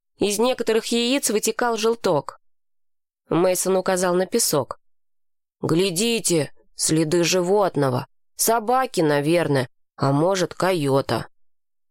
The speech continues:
Лоуви стояла, повесив плечи, по щекам ее текли слезы. Подошла Ханни и, увидев разоренное гнездо, тяжело вздохнула.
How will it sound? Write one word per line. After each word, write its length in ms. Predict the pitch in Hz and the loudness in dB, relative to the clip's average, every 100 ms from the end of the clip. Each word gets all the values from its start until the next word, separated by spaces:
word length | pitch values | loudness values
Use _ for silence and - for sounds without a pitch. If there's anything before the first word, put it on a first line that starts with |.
| _ - | _ -2
Лоуви 520 | 170 190 254 269 247 | 0 2 2 2 0
стояла, 540 | 233 226 220 233 226 | 0 0 0 0 0
повесив 560 | 220 214 208 214 - 185 | -2 -2 0 0 0 -4
плечи, 480 | - 202 226 - 202 | -2 0 0 0 -4
по 180 | - 147 | -4 -4
щекам 460 | - 151 208 208 | -2 -2 -2 0
ее 160 | 185 170 | 0 0
текли 320 | - - 160 | -2 0 0
слезы. 500 | 147 - 139 131 - - _ _ _ _ _ _ - | 0 0 -2 -2 -4 -12 _ _ _ _ _ _ -4
Подошла 480 | 180 180 175 190 180 | -2 0 0 -2 -2
Ханни 540 | - 226 233 196 175 - | 0 0 2 2 0 -2
и, 400 | 202 202 202 190 - _ _ | -2 0 -2 -4 -10 _ _
увидев 520 | - 170 165 160 165 170 | -2 0 0 0 -2 0
разоренное 600 | 160 165 160 165 160 156 | 0 0 2 2 2 2
гнездо, 540 | 151 151 151 190 220 - _ _ _ | 2 0 2 0 -2 -6 _ _ _
тяжело 400 | - 175 202 247 | -2 2 2 2
вздохнула. 800 | 240 196 180 - 139 123 - - | 0 -2 -2 0 0 0 -4 -14